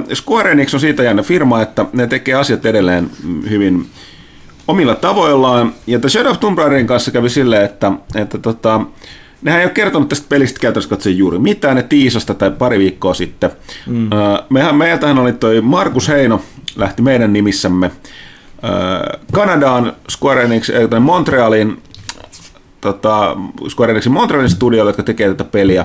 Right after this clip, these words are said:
Speaker 2: Eidos Montreal.
Speaker 1: Ei, ei, se oli Eidos Montreali, niin tota, ähm, joka siis kuuluu Square Enixille. Niin tota, ähm, Eidos Montrealin studion tutustuin kuukausi sitten, ja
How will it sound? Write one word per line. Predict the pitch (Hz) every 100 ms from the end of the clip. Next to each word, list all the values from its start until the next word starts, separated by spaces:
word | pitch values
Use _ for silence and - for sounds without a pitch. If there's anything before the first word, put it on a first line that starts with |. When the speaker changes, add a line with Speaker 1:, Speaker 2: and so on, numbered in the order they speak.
| -
Speaker 2:
Eidos | 117 110
Montreal. | 107 101 107 - - _
Speaker 1:
Ei, | 131 165
ei, | 143
se |
oli | 143
Eidos | 131 98
Montreali, | 101 92 92 90 95 -
niin | 101 95
tota, | 92 107 101
ähm, | 95 104 101 92 95 90 -
joka | 90 - 82
siis | 85 - - 78 -
kuuluu | 85
Square | - 101 87
Enixille. | 87 - 87 - - - -
Niin | 95
tota, | 95 - 104 101
ähm, | - 120 104 98 98 90 - - - - - -
Eidos | 165 170 147
Montrealin | 175 - 139 123 117
studion | 147 135 120
tutustuin | 147 147 117
kuukausi | - 254 - 147 127
sitten, | 127 131 - 127 131 - _ _ - - - _ - -
ja | 117 117 110